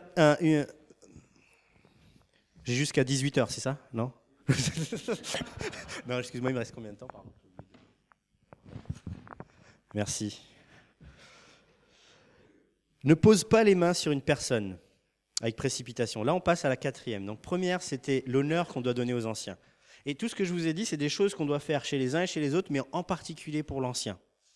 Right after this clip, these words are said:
On doit s'encourager à ne pas marcher dans le péché, mais en particulier l'ancien. On ne doit pas faire de favoritisme, mais en particulier les anciens.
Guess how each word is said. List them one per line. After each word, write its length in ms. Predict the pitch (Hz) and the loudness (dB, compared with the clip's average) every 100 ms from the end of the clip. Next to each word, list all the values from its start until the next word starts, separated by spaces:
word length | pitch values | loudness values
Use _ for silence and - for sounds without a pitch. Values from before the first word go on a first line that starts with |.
| _ _ _ _ _ - | _ _ _ _ _ -4
On 80 | 131 | 2
doit 140 | 214 | 2
s'encourager 460 | - 165 156 139 143 | 2 -2 2 2 2
à 40 | |
ne 40 | |
pas 100 | 131 | 0
marcher 220 | 127 123 127 | 0 -2 -2
dans 80 | |
le 60 | 120 | -4
péché, 260 | 127 - 117 | -2 -4 -4
mais 140 | 110 | -6
en 120 | - 160 | -8 -6
particulier 580 | 147 - - - 131 | -8 -10 -18 -8 -4
l'ancien. 420 | 120 113 - 104 90 _ _ _ _ _ _ _ _ _ _ | -2 -4 -6 -10 -12 _ _ _ _ _ _ _ _ _ _
On 40 | 120 | -2
ne 40 | |
doit 140 | 156 | 0
pas 80 | 185 | 0
faire 140 | 190 175 | -2 -2
de 60 | |
favoritisme, 440 | 135 131 127 120 117 | 0 0 -2 -4 -6
mais 60 | |
en 40 | 120 | -4
particulier 460 | 131 - 120 123 | -4 -6 -6 -2
les 140 | 120 110 | 0 -2
anciens. 280 | 101 98 | -6 -10